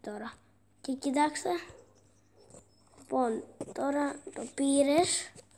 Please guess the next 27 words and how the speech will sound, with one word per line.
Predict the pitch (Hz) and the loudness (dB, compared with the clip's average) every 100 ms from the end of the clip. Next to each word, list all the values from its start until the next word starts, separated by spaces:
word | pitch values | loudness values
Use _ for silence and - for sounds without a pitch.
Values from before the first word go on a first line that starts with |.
| _ _ - _ - | _ _ -20 _ -16
Και | - | -14
κοιτάξτε | 269 254 269 277 - | -6 -4 -2 -6 -10
τι | |
κάνετε. | - 262 247 233 233 - - - - - - | -8 -6 -4 -8 -14 -18 -20 -20 -20 -20 -16
Πια | - - 330 339 - | -4 6 8 8 4
έχει | 349 - | 2 6
αλλάξει | 370 359 359 392 381 - 254 | 8 10 10 8 6 4 4
αυτό. | 254 247 240 247 - - - _ - - - | 0 0 2 0 -6 -20 -20 _ -20 -20 -4
Αν | 285 320 | 0 4
πάτε | 339 349 381 | 6 6 6
εδώ | 294 320 311 330 | 8 10 10 8
και | 330 320 | 6 4
τώρα, | 330 320 320 320 349 - - _ _ _ - 120 - - - - - | 6 6 6 6 4 -2 -18 _ _ _ -6 -4 -6 -10 -20 -18 -10
και | 277 | -4
τώρα | 302 285 285 311 | 2 4 4 4
αυτό | 330 - | 2 -2
το | - 349 | 0 4
πατήσετε, | 349 339 339 320 - 302 320 | 6 6 6 8 8 4 2
δεν | 330 370 349 | 6 6 6
βγαίνει. | 302 277 269 254 262 262 262 - - - - - | 6 6 6 6 6 4 2 -6 -20 -20 -20 -12
Επειδή | 262 285 311 | 0 4 6
το | 311 359 | 6 4
είχα | 359 | 6
κατεβάσει | 370 339 302 330 330 339 | 6 8 8 6 6 4
χθες | - 330 320 | 6 6 6
προχθές | - 320 - - 285 294 - | 2 0 0 0 2 4 2
και | - - 311 311 | 0 -2 0 -2